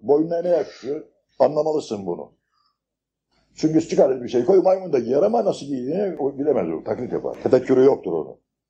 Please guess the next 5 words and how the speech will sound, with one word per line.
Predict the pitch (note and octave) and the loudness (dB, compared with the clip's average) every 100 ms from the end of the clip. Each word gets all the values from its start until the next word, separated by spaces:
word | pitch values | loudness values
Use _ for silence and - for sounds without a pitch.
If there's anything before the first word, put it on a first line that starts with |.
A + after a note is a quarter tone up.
| _ _ _ _ _ _ _ | _ _ _ _ _ _ _
Sana | - C#3+ E3 | 0 2 4
Allah | F#3+ F3 G3 | 0 0 0
tefekkür | D#3+ D#3 D3 D#3 | 0 -2 0 0
vermiş. | G2+ D#2 D2 _ - _ _ _ _ _ _ _ _ _ _ _ | 0 -2 -10 _ -20 _ _ _ _ _ _ _ _ _ _ _
Taklit, | - D3 F3 B3+ - - | 2 2 2 2 0 -18